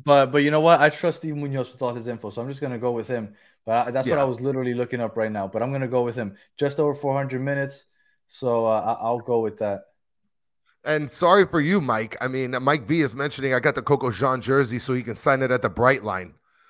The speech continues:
Speaker 1: And
Speaker 2: Oh, man.
Speaker 1: actually,
Speaker 2: Yeah.
Speaker 1: and actually, I found it, and it's more than four hundred. It was actually nine hundred and nine minutes.
Speaker 2: Oh, my
Speaker 1: He
Speaker 2: God.
Speaker 1: played
Speaker 2: No, Pete, Pete just came in, nine hundred-ish.
Speaker 1: Yeah, it, it was seventy-three minutes in twenty twenty-two in three games,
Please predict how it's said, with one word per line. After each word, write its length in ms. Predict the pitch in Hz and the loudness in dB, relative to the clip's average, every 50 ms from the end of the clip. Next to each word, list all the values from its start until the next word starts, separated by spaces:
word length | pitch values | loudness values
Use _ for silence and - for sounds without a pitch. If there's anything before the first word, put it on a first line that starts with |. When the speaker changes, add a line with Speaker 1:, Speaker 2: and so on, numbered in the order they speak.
| _ _ _ _ - | _ _ _ _ -4
Speaker 1:
And 120 | 127 123 | 2 4
Speaker 2:
Oh, 40 | 143 | 6
man. 100 | 156 156 | 8 8
Speaker 1:
actually, 460 | 156 127 135 - 170 175 170 160 156 | 6 6 4 4 6 4 4 4 4
Speaker 2:
Yeah. 60 | 143 - - _ - - _ | 2 -2 -6 _ -20 -10 _
Speaker 1:
and 140 | 127 127 131 | -2 2 4
actually, 380 | 139 147 143 - - 160 156 135 | 4 4 2 2 0 2 2 2
I 80 | 127 | 2
found 340 | 131 - 156 151 147 131 113 | 2 2 2 2 2 0 -2
it, 160 | 110 110 107 | -4 -4 -4
and 160 | 113 117 117 | -4 -6 -6
it's 160 | 117 - - 135 | -6 -8 -6 -2
more 180 | 139 147 139 | -2 0 0
than 120 | 127 123 - | 0 -2 -2
four 160 | - 120 113 | -2 -2 -2
hundred. 380 | 117 113 113 104 110 95 98 _ _ _ _ _ _ _ | -2 -4 -6 -6 -8 -10 -12 _ _ _ _ _ _ _
It 80 | 117 127 | -4 -4
was 160 | 131 131 135 | -2 0 2
actually 420 | 147 139 135 139 - 139 135 131 | 2 0 0 -2 -4 -4 -2 -2
nine 240 | 123 127 131 143 147 | -2 0 -2 -2 -2
hundred 300 | 143 147 147 135 139 131 | -2 -4 -4 -4 -4 -6
and 120 | 127 117 120 | -4 -4 -2
nine 240 | 123 123 120 120 | -2 -2 -2 -4
minutes. 460 | 117 110 98 90 82 - - - - _ _ _ _ _ _ _ _ | -4 -6 -6 -8 -12 -18 -20 -20 -20 _ _ _ _ _ _ _ _
Speaker 2:
Oh, 140 | 117 143 175 | -2 -2 0
my 140 | 160 123 110 | -2 -4 -4
Speaker 1:
He 80 | 117 | -2
Speaker 2:
God. 160 | 120 120 139 156 | -2 -2 0 2
Speaker 1:
played 260 | 151 143 139 139 131 | 4 4 4 4 2
Speaker 2:
No, 140 | 123 156 202 | 0 -2 -4
Pete, 180 | 214 - - | -4 -4 -2
Pete 200 | - 185 240 240 247 | 0 2 2 2 2
just 180 | 185 151 - - | 0 -4 -2 0
came 240 | - 170 151 139 156 | 0 0 0 2 2
in, 160 | 208 220 147 | 2 2 2
nine 180 | 127 123 135 135 | 2 0 0 2
hundred-ish. 720 | 117 165 202 208 180 151 110 98 85 - - - - - _ _ _ | 2 2 2 2 0 -2 -2 -2 -6 -10 -12 -16 -16 -18 _ _ _
Speaker 1:
Yeah, 300 | - 123 127 123 113 110 - - _ | -4 -2 0 0 0 -2 -6 -12 _
it, 280 | 123 131 139 135 123 117 | -4 -2 -2 -2 -2 -2
it 60 | 135 | -2
was 280 | 139 139 131 127 127 - | 0 0 0 -2 -4 -8
seventy-three 760 | - 135 - - 156 156 156 160 165 160 151 156 - 156 156 156 | -16 -16 0 2 2 2 4 2 -2 -2 -4 -4 -2 -2 0 0
minutes 420 | 151 151 156 160 156 156 - - | 0 0 0 0 -2 -4 -4 -8
in 100 | 139 131 | -8 -8
twenty 260 | - - 147 143 147 | -4 -2 -2 -2 -2
twenty-two 520 | 139 - 147 135 131 127 - - 170 165 156 | -2 -2 -2 -2 -2 -4 -6 -4 -2 0 0
in 100 | 143 135 | -2 -2
three 240 | 139 147 147 147 143 | -4 -2 -2 0 2
games, 500 | 147 151 147 143 143 147 139 139 - | 4 4 4 4 0 -4 -6 -8 -14